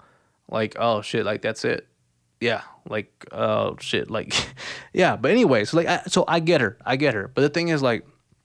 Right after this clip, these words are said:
you're gonna be, you're gonna end up being in a worse place when you get, uh, when you get burned out, because then you're not gonna do anything. You're not, you're not gonna wanna do anything. You're not gonna get, you're not gonna be able to focus. You're not gonna be able to do,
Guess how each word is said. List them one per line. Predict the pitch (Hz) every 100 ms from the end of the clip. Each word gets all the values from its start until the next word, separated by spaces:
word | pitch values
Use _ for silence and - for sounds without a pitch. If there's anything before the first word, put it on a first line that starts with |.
| _ -
you're | 131 151
gonna | 170 160
be, | 143 135
you're | 139 139
gonna | 170 160
end | 143
up | 143 117
being | 127
in | 113
a | 107
worse | 120 127
place | - - 120 -
when | 110
you | 110
get, | 110 - _ _ _ _ _ _ - -
uh, | - 117 107
when | 113
you |
get | 117 110 107
burned | 113 101
out, | 110 98
because | 98 - 117 110 107 - - - - - _ -
then | 123 160 214
you're | 143
not | 139
gonna | 135 127
do | 131
anything. | 135 151 127
You're | 127 151
not, | 139 -
you're | 160
not | 214
gonna | 180
wanna | 151 147
do | 123
anything. | 135 165 98 - -
You're | 127
not | 156
gonna | 156 135
get, | 131
you're | 107 135
not | 147
gonna | 131
be |
able | 135
to | 120
focus. | - 139 147 143
You're | 131
not |
gonna | 127 123
be |
able | 120 117
to |
do, | 110 120 123 117